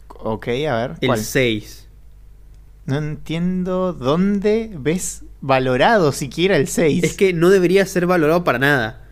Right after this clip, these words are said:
Speaker 1: ¿Por qué?
Speaker 2: Porque es malísimo.
Speaker 1: Ok.
Speaker 2: No tiene onda. Es, es, primero que nada, es par. Segundo, si lo dividís no podés llegar a uno. Después, eh,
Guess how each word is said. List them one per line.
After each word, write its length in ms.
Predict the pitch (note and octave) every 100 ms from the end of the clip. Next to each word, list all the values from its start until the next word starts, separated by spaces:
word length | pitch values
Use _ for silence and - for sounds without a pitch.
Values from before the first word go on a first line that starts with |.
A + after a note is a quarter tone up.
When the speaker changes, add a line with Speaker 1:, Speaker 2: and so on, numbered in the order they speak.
| -
Speaker 1:
¿Por 160 | B2+ B2
qué? 240 | C3+ C3
Speaker 2:
Porque 320 | C3+ C3 G3
es 60 | A#3
malísimo. 720 | B3+ A3 F4 F4 A#2 G#2+ A2 - -
Speaker 1:
Ok. 180 | - G#2+ B2+ C#3 F3+ -
Speaker 2:
No 140 | D3 E3
tiene 180 | G#3 G3+
onda. 260 | A3+ D#3
Es, 140 | D3+ G3
es, 100 | G3+
primero 280 | - F#3 A#3+
que 60 |
nada, 120 | A#3+
es 160 | G#3 F#3+
par. 480 | - E3 A2+ A2+ - - - - -
Segundo, 460 | - D#3+ F3+ C#3
si 140 | - C#3+
lo 120 | C3+
dividís 420 | C3+ C#3+ A3 B3
no 180 | A#3+ G3+
podés 360 | F#3 G3+ G#3+ -
llegar 420 | E3+ F#3+ A3 -
a 300 | C3 C3 B2
uno. 380 | C#3+ D3 A#2+ G#2+ - - - - -
Después, 600 | C#3 C#3+ D#3 C#3+ B2+ - - - -
eh, 680 | C3 B2+ B2+ B2 B2 A#2+